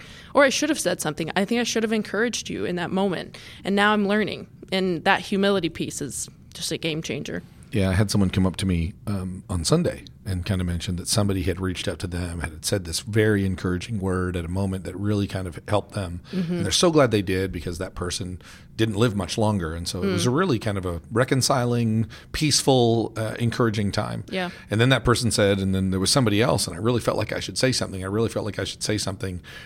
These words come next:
Speaker 2: Um, and then again, in God's sovereign plan, that per-, they, that person didn't speak,
Speaker 1: Mm.
Speaker 2: and now that person's gone,
Speaker 1: Mm.
Speaker 2: and now they're living with that.
Speaker 1: Yeah.
Speaker 2: And what do you do? And I love the, uh, the idea of saying, "Listen, the good news is we do not believe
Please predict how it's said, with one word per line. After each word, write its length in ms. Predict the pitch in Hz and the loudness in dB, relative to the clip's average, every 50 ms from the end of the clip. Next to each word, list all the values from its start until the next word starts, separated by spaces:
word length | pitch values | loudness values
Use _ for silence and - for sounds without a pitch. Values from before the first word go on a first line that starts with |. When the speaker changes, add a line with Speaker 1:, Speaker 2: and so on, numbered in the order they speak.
| - - | -12 -4
Speaker 2:
Um, 300 | - 98 95 95 98 - - | 0 0 2 2 0 -2 -2
and 180 | 101 101 101 104 | -2 -2 0 2
then 220 | 104 104 104 98 - - - - - - - - | 2 2 0 0 -2 -6 -14 -20 -20 -20 -12 -10
again, 400 | 98 92 131 135 107 98 101 - - - | -4 0 2 2 2 0 -2 -6 -10 -6
in 140 | - 104 101 | -4 -2 0
God's 320 | 95 104 101 104 101 98 - | 2 2 2 2 2 2 2
sovereign 380 | - 110 110 104 110 101 98 | 2 4 4 4 2 2 2
plan, 440 | - - 143 139 127 107 104 101 - - - - - - - | 4 4 4 4 4 4 2 2 -2 -4 -12 -18 -20 -6 0
that 200 | 110 117 - - | 2 2 2 4
per-, 220 | - - 135 135 | 4 4 4 4
they, 160 | - 110 104 101 | 4 2 2 2
that 280 | 101 - 110 110 - | 2 0 0 -2 2
person 320 | - 123 113 - 104 98 95 | 0 0 2 2 0 -2 4
didn't 320 | 92 143 170 170 165 - | 6 6 6 6 4 0
speak, 440 | - - - - 98 110 - - - - - - | -2 -2 -2 -4 -6 -6 -8 -12 -18 -20 -16 -8
Speaker 1:
Mm. 220 | - - 95 - 92 | -4 -4 -4 -4 -4
Speaker 2:
and 120 | - 95 98 | -4 0 2
now 120 | 104 101 | 2 4
that 200 | 104 139 - - | 4 4 2 4
person's 340 | - 127 - - 120 104 92 | 2 2 2 2 0 -2 0
gone, 400 | 87 101 95 90 90 98 104 - - - - | 2 2 2 2 0 -2 -4 -4 -6 -10 -6
Speaker 1:
Mm. 160 | 185 190 185 | -4 -2 -2
Speaker 2:
and 80 | 104 107 | 0 2
now 160 | 104 110 120 | 2 4 4
they're 140 | 113 113 110 | 4 4 4
living 300 | 113 127 123 131 120 113 | 4 4 4 4 2 2
with 120 | 101 - | 0 0
that. 320 | - 92 90 104 - - - - - - - | -2 -2 -2 -4 -4 -8 -12 -18 -20 -14 -8
Speaker 1:
Yeah. 160 | 196 180 160 - | -6 -4 -2 0
Speaker 2:
And 80 | 90 | 4
what 100 | 104 131 | 4 4
do 60 | 143 | 4
you 80 | 156 165 | 4 4
do? 400 | 147 139 185 262 277 - 98 101 | 4 4 4 4 4 2 0 -2
And 120 | - 101 110 | 0 2 2
I 80 | 117 | 2
love 340 | 117 117 135 156 202 196 175 | 4 4 4 4 4 2 0
the, 180 | 160 131 110 101 | 0 0 2 2
uh, 100 | 110 117 | 2 4
the 120 | 117 123 | 4 4
idea 220 | 120 120 117 123 131 | 2 2 4 2 2
of 80 | 117 | 2
saying, 260 | - - 117 117 120 | 2 0 2 2 0
"Listen, 240 | 135 - - - 151 | 2 0 0 0 0
the 80 | 127 123 | -2 -2
good 220 | 117 127 147 156 | 2 2 2 2
news 200 | 185 190 170 123 | 2 0 0 0
is 300 | 107 90 98 127 147 - - - - - - - - - | 0 -2 -4 -4 -8 -10 -14 -18 -20 -20 -20 -20 -16 -2
we 140 | - 123 123 | 0 0 0
do 200 | 113 104 135 139 | 2 2 2 2
not 220 | 156 165 - - | 4 2 2 2
believe 640 | - 123 113 113 135 160 147 113 98 101 104 - | 2 2 4 4 2 2 0 -2 -4 -4 -6 -8